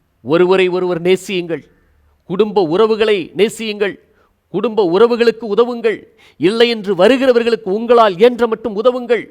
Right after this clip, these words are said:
உங்களுடைய செல்வங்கள் உங்களை ஒருபொழுதும் உயிரோடு காப்பாற்றாது.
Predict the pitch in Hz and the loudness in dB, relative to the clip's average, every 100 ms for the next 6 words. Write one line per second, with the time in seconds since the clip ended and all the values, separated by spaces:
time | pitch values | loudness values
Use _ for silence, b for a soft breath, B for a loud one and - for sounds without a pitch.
0 | _ _ b b b 151 240 247 233 220 | _ _ b b b 0 0 0 -2 0
1 | 196 - 247 277 285 269 247 240 170 - | 0 2 2 2 2 -2 0 0 -2 -8
2 | 156 196 208 190 202 226 240 220 214 202 | -10 -4 -2 0 0 0 -2 -2 -4 -6
3 | 220 214 208 196 180 185 170 180 151 117 | -2 -2 -2 -4 -4 -4 -6 -4 -6 -6